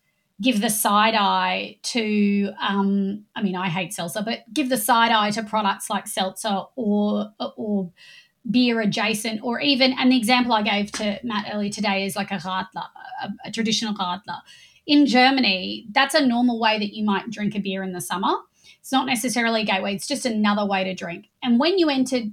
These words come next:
when craft kicked off, we sort of said, "That's all shit. To be a real craft drinker, you need to do X.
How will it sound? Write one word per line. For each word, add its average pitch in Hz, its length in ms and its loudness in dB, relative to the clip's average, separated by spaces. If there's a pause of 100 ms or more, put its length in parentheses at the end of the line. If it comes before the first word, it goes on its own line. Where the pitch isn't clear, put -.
(120)
when 254 180 -2
craft 277 420 0
kicked 247 260 -4
off, 214 440 -4 (1080)
we 277 200 4
sort 285 240 4
of 226 280 2
said, 220 500 -2 (840)
"That's 247 360 2
all 226 120 -2
shit. 214 400 0 (140)
To 226 120 -2
be 233 160 2
a 220 80 0
real 208 240 -2
craft 208 400 0
drinker, 185 580 -2 (220)
you 208 440 4
need 196 440 2
to 190 360 0
do 180 480 -4
X. - 520 -8